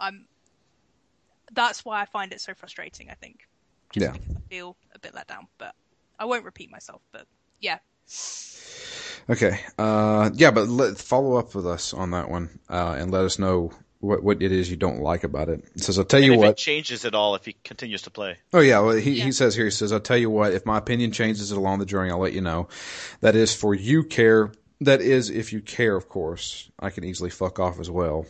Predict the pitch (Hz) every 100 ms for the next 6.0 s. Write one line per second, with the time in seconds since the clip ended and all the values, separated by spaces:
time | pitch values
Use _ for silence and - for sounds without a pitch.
0 | - - 98 98 - 113 78 76 73 92
1 | 107 120 110 120 131 139 - 117 120 104
2 | 92 90 87 92 82 82 82 82 - -
3 | - _ - - - - - - 98 -
4 | 135 131 156 156 151 143 117 156 147 135
5 | - 131 127 113 101 107 107 107 92